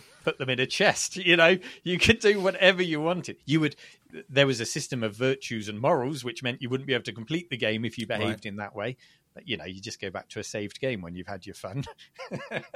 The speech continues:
Speaker 1: and then, and then carry on.
Speaker 2: When you've had
Speaker 1: Um,
Speaker 2: your fun. That's,
Speaker 1: when
Speaker 2: that's,
Speaker 1: you've
Speaker 2: those are
Speaker 1: had
Speaker 2: the words
Speaker 1: your
Speaker 2: from a
Speaker 1: fun.
Speaker 2: very sick man,
Speaker 1: That
Speaker 2: dear
Speaker 1: was
Speaker 2: listener.
Speaker 1: very sinister, wasn't it? Yeah.
Speaker 2: <laughs>
Speaker 1: So it was just this great big sandboxed game,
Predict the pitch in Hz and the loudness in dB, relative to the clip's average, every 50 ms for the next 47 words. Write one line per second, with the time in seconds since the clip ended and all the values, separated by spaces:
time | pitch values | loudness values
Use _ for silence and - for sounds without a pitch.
0 | - - - _ _ 262 - - - - - - 202 151 - - 196 160 110 - | -10 -10 -10 _ _ -20 -20 -16 -14 -12 -8 -6 -6 -4 -4 -4 -4 -4 -2 0
1 | 233 214 202 - 170 139 139 135 135 131 - 143 131 123 131 143 139 117 110 - | -2 -2 0 -2 -2 -2 -2 -4 -4 -2 0 0 2 2 2 2 0 0 -2 -6
2 | - - - - 95 98 101 95 85 - 123 120 117 113 101 95 - - 95 90 | -10 -18 -14 -12 -8 -8 -6 -6 -4 -2 0 0 0 0 -2 -4 -4 -4 -4 -2
3 | 87 107 - - - 135 135 139 147 123 131 135 123 120 117 117 113 110 113 113 | -2 -2 -2 0 2 2 2 4 4 6 6 6 6 6 6 6 6 4 4 2
4 | 107 95 120 110 110 104 98 92 92 90 - - 107 87 - - 92 87 85 82 | 2 2 2 2 2 2 2 2 2 0 -2 -2 -4 -4 -4 -6 -6 -6 -6 -6
5 | 82 78 78 78 76 - - 139 147 139 127 123 - - - 143 139 127 110 - | -6 -6 -8 -8 -10 -8 -6 -4 -2 -2 -2 -2 -2 0 0 2 2 0 -2 -4
6 | - - 95 90 110 123 - 123 117 - 85 - - - 196 160 123 113 101 196 | -8 -10 -10 -8 -8 -6 -4 -2 -2 -2 -2 -2 -4 0 2 2 2 2 2 0
7 | - - - - - - - - 240 - 165 - - 214 190 190 185 - - _ | 0 0 0 0 0 0 0 0 -2 -2 0 4 6 6 6 6 4 -2 -14 _
8 | _ _ _ _ _ _ _ _ 180 190 190 180 170 165 - 170 151 - - - | _ _ _ _ _ _ _ _ 2 2 4 2 0 0 2 0 0 0 -2 -6
9 | - - - _ _ _ - 117 110 - - - - 175 185 185 180 - 156 - | -18 -20 -20 _ _ _ -6 -4 -4 -4 -8 -8 0 2 2 2 2 0 -4 -4
10 | - - - - 165 170 165 160 147 135 139 131 - - - - - 131 127 123 | -4 -4 -2 0 0 0 0 0 0 0 -2 -2 -2 -8 -14 -6 -2 0 0 0
11 | 120 123 120 120 120 | 0 -2 -4 -8 -12